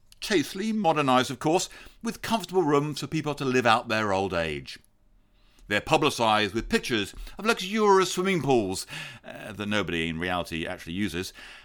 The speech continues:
happy chatting groups of old folk, hired from acting agencies, with actors who've seen better days themselves,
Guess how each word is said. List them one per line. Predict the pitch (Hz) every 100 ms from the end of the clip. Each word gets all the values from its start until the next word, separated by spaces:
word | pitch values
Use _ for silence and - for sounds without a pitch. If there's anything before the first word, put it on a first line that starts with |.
| -
happy | 196 202 190 156
chatting | - 175 175 160
groups | 139 175 147
of | 139
old | 170 139
folk, | 139 143 160 - - - - -
hired | - - 113 107
from | 98 104
acting | 117 107
agencies, | 101 92 95 92 107 123 - - -
with | - 95
actors | 107 113 98 101 -
who've | 90 85
seen | - 98 90
better | 104 95
days | 90 98 92
themselves, | 90 - 139 110 113